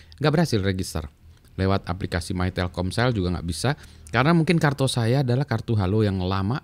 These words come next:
yang harus di-upgrade ke kartu Halo yang baru. Nggak tahu lah ya. Pokoknya itu nggak bisa berhasil. Saya itu pakai prepaid, eh, kartu, ya, Telkomsel. Di airport saya juga nemu tuh ada yang jualan roaming, setahu saya dua ratus lima puluh ribu ya kalau nggak salah.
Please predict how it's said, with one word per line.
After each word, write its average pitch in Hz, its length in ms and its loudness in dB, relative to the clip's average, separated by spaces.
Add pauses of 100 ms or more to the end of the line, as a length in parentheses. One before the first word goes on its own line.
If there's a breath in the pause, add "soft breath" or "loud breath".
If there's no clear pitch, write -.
yang 92 240 -4
harus 87 160 -6
di-upgrade 98 420 -4
ke - 140 -8
kartu 87 260 -4
Halo 82 220 0
yang 82 80 -2
baru. 104 240 0
Nggak 95 160 2
tahu 85 100 2
lah 73 140 -2
ya. 80 80 -4
Pokoknya 95 400 0
itu 113 80 -2
nggak 92 160 0
bisa - 160 -6
berhasil. 71 320 -8 (420 loud breath)
Saya 98 140 -2
itu 110 160 -2
pakai - 160 -4
prepaid, 95 400 -2 (320)
eh, 82 320 -4
kartu, 95 320 -6 (480)
ya, 73 80 -10 (160)
Telkomsel. 73 400 -8 (720)
Di 107 160 2
airport 117 400 -4
saya 135 160 0
juga 98 160 0
nemu 110 320 0
tuh 95 160 0
ada 85 240 0 (480 loud breath)
yang 90 160 2
jualan 85 400 0
roaming, 98 560 0
setahu - 880 -10
saya 123 160 -2
dua 92 160 -2
ratus - 80 -8
lima 87 160 -2
puluh 85 160 -4
ribu 85 320 -4
ya 76 160 -2
kalau - 160 -8
nggak - 160 -8
salah. 73 160 -6